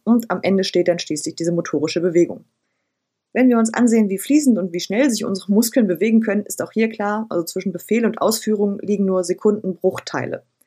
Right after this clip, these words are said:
Dabei greifen Elektrizität, Chemie und Mechanik ineinander. Unser Muskel kann übrigens auf drei Arten, äh, beansprucht werden. Isotonisch,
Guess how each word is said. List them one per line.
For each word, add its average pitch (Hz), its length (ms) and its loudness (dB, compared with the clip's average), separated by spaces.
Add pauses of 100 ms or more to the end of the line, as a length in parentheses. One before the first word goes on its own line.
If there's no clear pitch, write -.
(300)
Dabei 175 200 0
greifen 170 280 -2
Elektrizität, 262 720 -4
Chemie 220 400 4
und 226 220 0
Mechanik 170 480 -6
ineinander. 147 540 -10 (880)
Unser 190 160 2
Muskel 254 260 2
kann 226 140 2
übrigens 208 260 2
auf - 120 -2
drei 175 340 -2
Arten, 247 380 2
äh, 240 240 0
beansprucht 226 480 -2
werden. 233 300 2 (280)
Isotonisch, 190 800 0